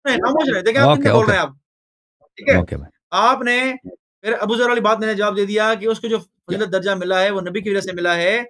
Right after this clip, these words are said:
Speaker 1: اس لیے نبی سے افضل کی وجہ سے ان کو
Speaker 2: ٹھیک ہے
Speaker 1: درجہ
Speaker 2: نا؟
Speaker 1: ملا ہے یہ۔
Speaker 2: ہوں۔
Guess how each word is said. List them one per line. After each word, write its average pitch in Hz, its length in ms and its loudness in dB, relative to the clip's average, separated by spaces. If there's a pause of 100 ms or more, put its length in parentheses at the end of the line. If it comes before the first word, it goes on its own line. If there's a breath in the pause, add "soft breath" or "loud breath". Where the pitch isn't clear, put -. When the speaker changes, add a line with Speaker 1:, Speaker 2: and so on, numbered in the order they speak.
(920 soft breath)
Speaker 1:
اس 196 100 -12
لیے 220 120 -4
نبی 208 180 -2
سے 233 100 0
افضل 208 240 0
کی 269 240 -4 (480)
وجہ 233 180 4
سے 254 120 0
ان 123 80 4
کو 220 60 8
Speaker 2:
ٹھیک 233 100 8
ہے 214 40 8
Speaker 1:
درجہ - 80 4
Speaker 2:
نا؟ - 60 2
Speaker 1:
ملا 180 160 0
ہے 156 100 0
یہ۔ 131 140 -4
Speaker 2:
ہوں۔ 90 580 -2